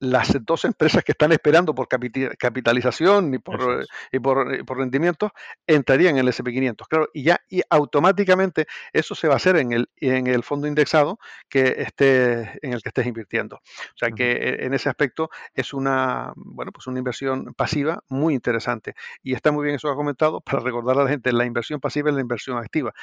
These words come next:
Speaker 1: Si uno no quiere saber mucho de inversiones, asesórese dónde tiene que invertir. En este caso estamos comentando de un fondo indexado y ya está, inversión todos los meses, aprovecharse del interés compuesto, que es una auténtica maravilla, el interés compuesto,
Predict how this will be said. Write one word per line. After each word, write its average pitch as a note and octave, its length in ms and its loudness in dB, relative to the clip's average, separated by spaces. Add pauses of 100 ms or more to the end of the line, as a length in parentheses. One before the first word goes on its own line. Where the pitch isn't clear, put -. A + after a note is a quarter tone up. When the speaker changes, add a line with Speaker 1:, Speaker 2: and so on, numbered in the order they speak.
(180)
Speaker 1:
Si B2 260 -6
uno C#3 260 -4
no C3+ 180 -2
quiere C#3 280 2
saber C3 220 -2
mucho C3 220 -6
de C3+ 60 -2
inversiones, C#3+ 560 -4 (100)
asesórese B2 520 -6
dónde B2+ 200 -8
tiene C3 180 -2
que B2+ 80 -6
invertir. C3 400 -2 (220)
En A#2+ 140 -4
este B2+ 180 -2
caso B2+ 180 0
estamos B2+ 240 -6
comentando B2 440 -2
de A#2 60 -10
un A#2 60 -10
fondo B2 220 -8
indexado D3 500 0 (260)
y C3+ 80 -4
ya C#3 60 2
está, A2+ 300 -4
inversión C3 540 -4
todos D3+ 200 0
los B2+ 120 0
meses, F3 380 2 (640)
aprovecharse C3+ 840 0
del A#2+ 140 0
interés A#2+ 380 -4
compuesto, - 640 -8 (220)
que C#3+ 100 0
es D3+ 140 -2
una C3 100 -2
auténtica B2 600 -4
maravilla, C3+ 840 0 (360)
el A#2+ 140 -4
interés B2 400 -4
compuesto, C#3 640 -6